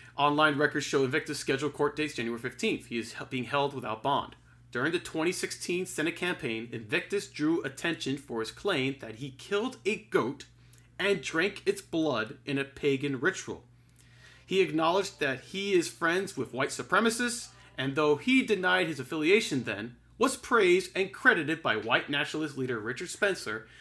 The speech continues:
as writing the first draft of the Charlottesville statement. Invictus, and an Orlando area attorney, runs the revolutionary conservative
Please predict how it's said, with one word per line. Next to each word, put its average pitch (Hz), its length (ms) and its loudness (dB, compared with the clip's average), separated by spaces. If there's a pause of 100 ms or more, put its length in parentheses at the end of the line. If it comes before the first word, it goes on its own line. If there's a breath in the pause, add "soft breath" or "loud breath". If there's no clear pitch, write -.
(120 soft breath)
as 123 240 -2
writing 151 320 2
the 139 80 -4
first - 420 -4
draft 131 400 2
of 120 100 -8
the - 80 -10
Charlottesville 127 540 -4
statement. - 460 -6 (800 soft breath)
Invictus, 180 840 0
and 139 120 -2
an 147 100 2
Orlando 180 720 4
area 190 420 6 (180)
attorney, 135 680 -2 (520 soft breath)
runs 156 340 0
the 143 100 0
revolutionary 131 680 -2
conservative 143 680 -2